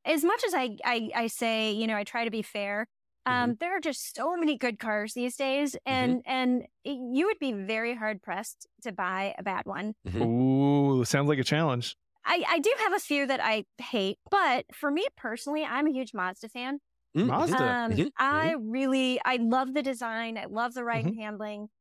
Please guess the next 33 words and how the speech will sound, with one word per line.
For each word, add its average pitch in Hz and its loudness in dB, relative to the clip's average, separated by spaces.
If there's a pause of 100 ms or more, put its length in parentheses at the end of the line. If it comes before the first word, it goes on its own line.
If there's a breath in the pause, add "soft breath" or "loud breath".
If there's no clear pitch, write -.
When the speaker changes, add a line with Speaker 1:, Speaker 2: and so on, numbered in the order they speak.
(300)
Speaker 2:
Yeah. 226 4
Speaker 1:
Um, 214 0
I 240 2
think 262 -2
that, 240 2 (220)
uh, 247 -2
they 240 2
have 233 -2
done 240 -4
a 226 -6
great 247 -6
job 226 -2 (240)
kind 277 0
of 220 -2
bringing 254 4
their 233 2
vehicles 220 -4
up 226 0
market 220 -4
with 220 -6 (120)
up-level 226 -6
materials. 247 -4 (300)
They 240 -2
are 226 0
Speaker 2:
Mm-hmm. 165 -2
Speaker 1:
super - -8
comfortable. 226 -6
They 214 -2
pay 240 -4
a 208 2
lot 208 2
of 269 -2
attention 226 -6